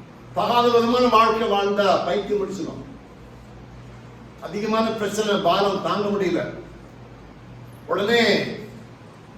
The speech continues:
கையில விஷ பாட்டில் எடுத்துட்டு காட்டுல போயிட்டு சாக போயிட்டான். தொடப்பட்டது பின்னாடி தான், இப்ப ஊழியக்காரனா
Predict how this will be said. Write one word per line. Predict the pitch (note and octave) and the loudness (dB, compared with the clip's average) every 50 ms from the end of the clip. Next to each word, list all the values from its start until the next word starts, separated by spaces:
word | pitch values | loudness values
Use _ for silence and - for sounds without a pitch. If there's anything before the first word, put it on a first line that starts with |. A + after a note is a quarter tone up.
| - - - - - - - - - | -20 -20 -20 -20 -20 -20 -20 -10 -4
கையில | E3 G3 A3+ A#3+ A3+ A3 F#3+ | 0 2 2 4 4 4 2
விஷ | - - - A#3+ | 2 2 4 4
பாட்டில் | A#3+ - A3 G#3 - - F#3+ | 4 4 4 2 2 2 2
எடுத்துட்டு | F#3 E3+ E3 - F#3+ - - A#3 A#3 G#3+ F#3+ - - - - - - - - | 2 2 2 0 -2 -2 0 2 4 4 4 4 2 -2 -6 -8 -12 -12 -6
காட்டுல | E3 E3+ G3+ G#3+ - - G#3 G3+ F3+ - - | -2 0 0 0 0 0 2 2 2 2 2
போயிட்டு | G3 G#3 A3 G#3 G#3 | 2 2 2 2 0
சாக | - F#3 F#3 G3 F#3+ F#3+ | -2 -2 -2 -2 0 0
போயிட்டான். | F#3 E3 E3 D3+ - - - - - - - - - - - - - - - - - - - - - - - - - - - - - - - - - - - - - - - - - - - - - - | -2 -2 -2 -4 -4 -6 -10 -12 -14 -18 -20 -20 -20 -20 -20 -20 -20 -20 -20 -20 -20 -20 -20 -20 -20 -20 -20 -20 -20 -20 -20 -20 -20 -20 -20 -20 -20 -20 -20 -20 -20 -20 -20 -20 -20 -20 -20 -20 -14 -8
தொடப்பட்டது | D3+ D#3+ F3+ G#3+ A3 A3+ A3 A3+ G#3+ G3 | -4 -2 0 0 2 2 2 4 4 4
பின்னாடி | F#3+ G#3 G#3+ G#3+ G3+ G3+ | 4 4 2 2 2 4
தான், | G3+ G3+ F#3 D#3+ | 4 4 2 2
இப்ப | - F3+ F3+ E3 D#3+ D#3 | 2 2 4 4 4 4
ஊழியக்காரனா | D#3 F3+ G3+ G#3 G3+ G3 G3+ F3+ F3 F3+ F3 D#3+ D#3+ D#3+ D3 | 4 8 8 8 8 8 6 2 0 -2 -2 -2 -2 -2 -2